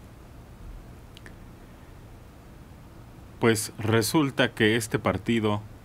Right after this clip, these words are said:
no ha solicitado ninguna devolución de recursos al Instituto Nacional Electoral. La renuncia a las prerrogativas de Morena para actividades originarias no afectaría las campañas del partido,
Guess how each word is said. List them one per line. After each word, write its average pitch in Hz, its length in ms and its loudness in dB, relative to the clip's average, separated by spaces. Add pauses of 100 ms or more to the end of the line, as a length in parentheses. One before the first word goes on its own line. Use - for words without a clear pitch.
(240)
no 123 240 2
ha 135 60 2
solicitado 113 800 0
ninguna 107 540 -2
devolución 90 640 -2
de 95 120 -2
recursos 92 580 -4
al 85 140 -4
Instituto 92 560 -4
Nacional 90 460 -4
Electoral. 80 680 -6 (1120)
La 92 180 0
renuncia 107 680 -2
a 87 80 -4
las 85 200 -4
prerrogativas 90 920 -4
de 90 80 -2
Morena 92 420 0
para 80 140 -4
actividades 95 800 -4
originarias 104 800 -2
no 92 100 0
afectaría 87 540 -2
las 80 200 -4
campañas 78 560 -4
del 80 160 -6
partido, 110 580 -2